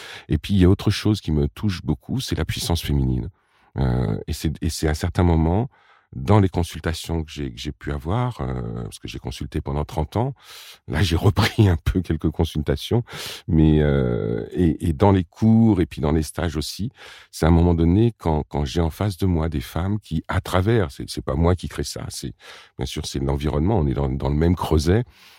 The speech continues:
et à travers ça tout d'un coup, il y a une puissance qui s'exprime, et surtout une puissance qui ne fait pas peur. Euh, parce que ça, j'ai rencontré chez beaucoup de mes patientes, des patientes qui venaient me voir en me disant, « Je viens vous voir parce que j'ai pas, j'ai difficulté d'accès à l'orgasme. » C'est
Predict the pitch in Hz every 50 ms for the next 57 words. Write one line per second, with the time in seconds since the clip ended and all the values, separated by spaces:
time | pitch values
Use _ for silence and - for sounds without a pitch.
0 | _ - - 73 78 - - 85 80 82 80 - - 95 - - 78 69 - -
1 | 107 - - - 78 78 82 73 - - - - 110 - - - 92 87 82 -
2 | - - - - 62 - - - - 92 110 117 95 - - _ - - - -
3 | - - _ _ - 87 - 87 80 - 110 98 87 - 85 - - 101 - -
4 | 82 76 - - 71 - 71 65 - - 76 73 73 67 - - - _ _ _
5 | _ _ _ _ _ - - 65 64 64 60 - - - - - 78 73 - -
6 | 101 101 87 87 78 80 80 - - 85 - - 82 - - 65 67 85 87 -
7 | - 87 82 76 - - 64 - - - 71 78 104 110 - - - - - -
8 | - - - - _ _ _ - 71 - - 73 - - 90 90 - - - 67
9 | 76 82 85 85 76 71 76 82 85 98 95 92 78 69 62 58 73 78 82 82
10 | - - 67 65 64 65 67 73 69 69 - - - - - 71 78 73 71 -
11 | - - _ - - 50 50 60 60 55 - 53 - 67 - - - - 67 -
12 | - 69 67 64 - - - 65 60 60 60 - 69 65 64 67 - - - 50
13 | - - 64